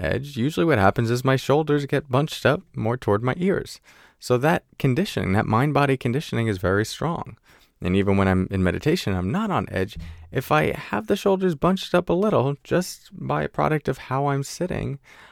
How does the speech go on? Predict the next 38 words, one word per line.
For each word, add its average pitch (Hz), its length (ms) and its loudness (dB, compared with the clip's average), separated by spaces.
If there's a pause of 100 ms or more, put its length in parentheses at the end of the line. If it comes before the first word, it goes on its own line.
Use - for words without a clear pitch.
(100)
I 131 120 -2
can 139 160 -2
start 147 260 -2
to 143 100 -8
feel 139 640 0
similar 131 420 -2
emotions. 147 560 -8 (140)
Not 139 320 4
as 185 160 2
strongly, 185 840 -4 (300)
but 120 160 0
there 135 140 2
is 160 300 -4
a 156 60 -4
sense 135 360 -8
of, 131 240 -8
uh, 131 160 -8 (120)
not, 147 520 -4 (160)
not 156 220 -2
quite 135 240 0
being 113 240 -2
able 104 220 -4
to 95 120 -6
settle 95 400 -2
in 90 160 -2
fully. - 520 -6 (840)
So 135 360 6 (320)
monitoring 135 920 2
our 98 220 6
body 90 340 4
language 85 520 0
throughout 82 340 0
the 85 80 -4
day, - 340 -4 (160)
in 110 140 0
my 127 180 4
opinion, 82 580 0
is 95 160 -2